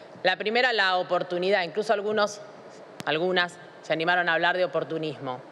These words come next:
La oportunidad vinculada con la situación económica que vivimos en nuestro país. La verdad que,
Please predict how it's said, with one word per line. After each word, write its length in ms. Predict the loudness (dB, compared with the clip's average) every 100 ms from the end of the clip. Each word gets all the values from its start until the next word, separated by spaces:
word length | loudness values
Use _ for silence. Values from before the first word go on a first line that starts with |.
| -20 -20 -18 -18 -8 0
La 100 | 2
oportunidad 680 | 2 0 0 2 4 2 -2 -8 -18 -12 -4
vinculada 680 | -4 -2 2 2 4 2 2
con 220 | 2 2
la 80 | 0
situación 440 | 0 -2 0 0
económica 640 | 2 2 2 0 2 0
que 120 | 2 -2
vivimos 640 | -2 -2 0 -2 -4 -10 -16 -8
en 120 | -4
nuestro 260 | -4 -2 2
país. 380 | 2 2 -2 -6 -16 -20 -20 -20 -20 -20 -20 -8
La 160 | 0 2
verdad 260 | 2 2 2
que, 300 | 2 2